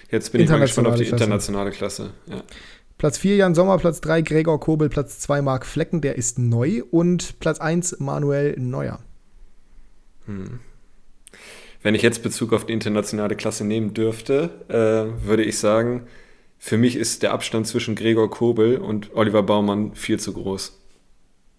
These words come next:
Speaker 2: Oh ja, da bin ich komplett bei dir. Okay, das hatte ich tatsächlich gar nicht auf dem Schirm, dass du in die Richtung gehen würdest. Bin ich komplett bei dir. Ich hab keine Ahnung, was Gregor Kobel in dieser Liste verloren hat.
Speaker 1: Genau.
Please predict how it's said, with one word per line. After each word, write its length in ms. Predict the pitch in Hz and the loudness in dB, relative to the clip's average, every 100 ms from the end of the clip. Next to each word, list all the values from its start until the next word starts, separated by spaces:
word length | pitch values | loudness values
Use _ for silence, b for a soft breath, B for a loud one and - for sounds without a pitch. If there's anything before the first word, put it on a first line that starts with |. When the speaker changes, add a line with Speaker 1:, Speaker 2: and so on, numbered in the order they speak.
| - | 4
Speaker 2:
Oh 140 | 160 147 | 6 8
ja, 220 | 120 113 - | 6 0 2
da 160 | 143 139 | 4 6
bin 120 | 139 | 4
ich 80 | - | 2
komplett 280 | 131 131 123 | 0 0 0
bei 120 | 120 | 0
dir. 100 | 131 | 4
Okay, 180 | - 165 | 6 8
das 160 | 165 | 8
hatte 120 | 190 | 6
ich 80 | 165 | 4
tatsächlich 300 | 160 160 147 | 0 0 0
gar 140 | 143 127 | 0 0
nicht 100 | 120 | 0
auf 100 | 117 | -2
dem 60 | |
Schirm, 160 | 117 127 | -2 0
dass 140 | 120 | -2
du 60 | 131 | -2
in 60 | 123 | -2
die 80 | |
Richtung 260 | 127 120 120 | -2 -2 -2
gehen 220 | 117 120 | 0 0
würdest. 320 | 117 156 175 B B B B B B B - | 0 -2 -4 B B B B B B B 4
Bin 100 | 160 | 4
ich 100 | 175 | 6
komplett 280 | 165 156 147 | 4 6 6
bei 160 | 143 | 4
dir. 140 | 175 185 | 4 4
Ich 120 | 156 | 2
hab 120 | 156 | 2
keine 220 | 170 165 160 | 4 4 4
Ahnung, 160 | 151 | 4
was 160 | 147 139 | 4 2
Gregor 240 | 147 135 | 2 2
Kobel 260 | 123 135 123 | 4 2 2
in 60 | |
dieser 160 | 123 120 | 0 0
Liste 220 | 120 117 | 0 -2
verloren 260 | 117 110 117 | -4 -2 -4
hat. 140 | 117 - b b b b b - - - - - - | -4 -8 b b b b b -18 -18 -18 -20 -20 -12
Speaker 1:
Genau. 400 | - 104 92 90 | -4 0 -2 -4